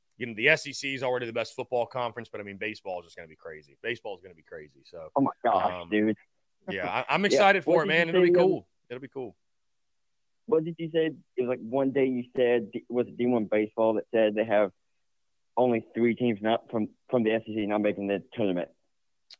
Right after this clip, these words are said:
Speaker 1: Yeah, no, they,
Speaker 2: I
Speaker 1: they've
Speaker 2: think
Speaker 1: got
Speaker 2: that's what
Speaker 1: eleven.
Speaker 2: they said.
Speaker 1: They've got eleven of fourteen making the postseason. Every team in the S E C West,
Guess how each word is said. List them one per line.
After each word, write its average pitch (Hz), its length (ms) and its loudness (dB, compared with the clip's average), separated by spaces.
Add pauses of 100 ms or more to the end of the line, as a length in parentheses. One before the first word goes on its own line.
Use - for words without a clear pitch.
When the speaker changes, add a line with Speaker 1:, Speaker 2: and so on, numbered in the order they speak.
(320)
Speaker 1:
Yeah, 156 320 8
no, 143 200 2
they, 131 60 0
Speaker 2:
I 135 120 2
Speaker 1:
they've 139 80 -4
Speaker 2:
think - 140 4
Speaker 1:
got 160 100 6
Speaker 2:
that's - 0 -
what 147 80 4
Speaker 1:
eleven. 156 300 6
Speaker 2:
they - 60 -6
said. - 40 0
Speaker 1:
They've 143 120 4
got 160 120 6
eleven 151 400 4
of 147 100 -4
fourteen 143 840 -4
making 117 320 -2
the 110 80 -10
postseason. 98 840 -8
Every 123 320 -4
team 120 320 -8
in 107 60 -6
the 107 140 -4
S 110 180 -2
E 110 80 -8
C 110 180 -10
West, 104 600 -6